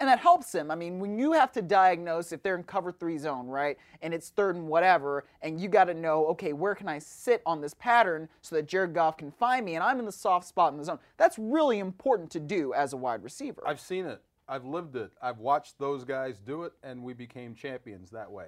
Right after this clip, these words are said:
Speaker 1: Hmm.
Speaker 2: I had a group of guys. That's why they're all winding up in, in, in the Hall of Fame
Speaker 1: Yeah.
Speaker 2: right now. They're that good. They, they all see the field in the same way. Um, if I had one wish right now, a football wish, I wish Cooper Kupp was actually a quarterback.
Speaker 1: Huh.
Speaker 2: Wouldn't that be something?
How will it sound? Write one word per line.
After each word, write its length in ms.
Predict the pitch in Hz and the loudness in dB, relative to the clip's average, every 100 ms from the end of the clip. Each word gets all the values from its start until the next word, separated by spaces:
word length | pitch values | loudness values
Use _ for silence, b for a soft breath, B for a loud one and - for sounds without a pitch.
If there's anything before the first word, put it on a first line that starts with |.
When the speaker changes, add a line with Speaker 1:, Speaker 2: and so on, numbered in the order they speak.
| 82 | -14
Speaker 1:
Hmm. 160 | 170 117 | -12 -8
Speaker 2:
I 80 | 143 | -4
had 120 | 156 | -4
a 20 | 143 | -4
group 220 | 151 160 | -8 -6
of 60 | |
guys. 100 | 160 - b b | -6 -6 b b
That's 160 | 185 | -4
why 100 | 226 | -2
they're 160 | 208 196 | 0 0
all 180 | 202 196 | 2 0
winding 240 | 190 185 | 0 -2
up 160 | 175 175 | -4 -4
in, 200 | 160 151 | -10 -10
in, 220 | 156 147 | -10 -8
in 140 | 170 151 | -6 -4
the 80 | |
Hall 200 | 143 160 | -4 -4
of 80 | 147 | -6
Fame 180 | - 185 | -8 -2
Speaker 1:
Yeah. 120 | 175 | -2
Speaker 2:
right 100 | 196 | -2
now. 140 | 107 107 | -4 -8
They're 200 | 127 131 | -8 -4
that 340 | 120 151 151 | 2 2 0
good. 320 | 135 165 131 | -6 -6 -6
They, 240 | 131 135 135 b b b | -4 -4 -6 b b b
they 120 | 143 | -6
all 300 | 143 156 175 | 0 2 2
see 220 | 175 - 165 | 2 -4 -6
the 100 | 143 | -6
field 380 | - 156 139 | -6 -8 -8
in 180 | 143 143 | -8 -10
the 80 | 127 | -10
same 260 | - 147 139 | -8 -8 -6
way. 200 | 160 117 b b b | -6 -8 b b b
Um, 200 | 160 151 | 0 2
if 120 | 147 | 2
I 100 | 180 | 2
had 220 | 233 220 | 4 2
one 340 | 156 139 180 185 | 0 0 0 0
wish 300 | 185 196 - | -2 -2 -2
right 180 | 156 156 | -2 -2
now, 200 | 156 151 | -4 -4
a 40 | |
football 440 | - 165 151 156 | -4 -6 -4 -4
wish, 260 | 156 165 - - | -4 -6 -10 -10
I 160 | 127 | -6
wish 400 | 135 131 170 - _ | -4 -2 -4 -6 _
Cooper 280 | - 151 143 | -12 -10 -8
Kupp 300 | - 151 143 _ 151 | -4 -4 -4 _ -14
was 160 | 131 | -10
actually 380 | 127 127 - 127 | -8 -10 -10 -12
a 40 | |
quarterback. 460 | 113 180 160 98 78 _ _ _ _ _ _ _ _ _ - | -10 -10 -10 -12 -16 _ _ _ _ _ _ _ _ _ -12
Speaker 1:
Huh. 140 | 165 - _ _ _ _ - | -12 -12 _ _ _ _ -8
Speaker 2:
Wouldn't 140 | 165 | -6
that 100 | 180 | -6
be 80 | 190 | -6
something? 380 | 185 208 208 220 | -2 -2 -2 -8